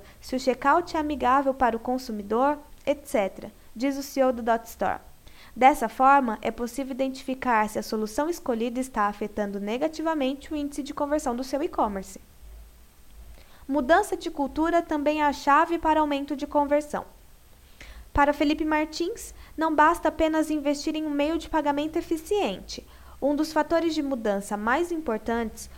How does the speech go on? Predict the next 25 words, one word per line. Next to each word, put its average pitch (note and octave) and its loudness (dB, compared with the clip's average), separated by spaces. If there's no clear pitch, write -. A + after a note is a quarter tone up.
rumo D4 4
ao C#4 10
aumento C4 2
de C#4 -2
conversão A#3 -2
é B3+ 4
a C4 4
cultura E4 0
do F#4 0
empreendedor D#4 2
brasileiro, C#4+ 0
que B3 -2
precisa A3+ -2
ser G#3+ -4
mais G3 2
inovadora D4 2
e C4+ 0
adotar C4 4
técnicas C4 0
personalizadas C#4 0
a B3 2
cada F4+ -2
modelo D4 2
de C4 -6
negócio. B3 -2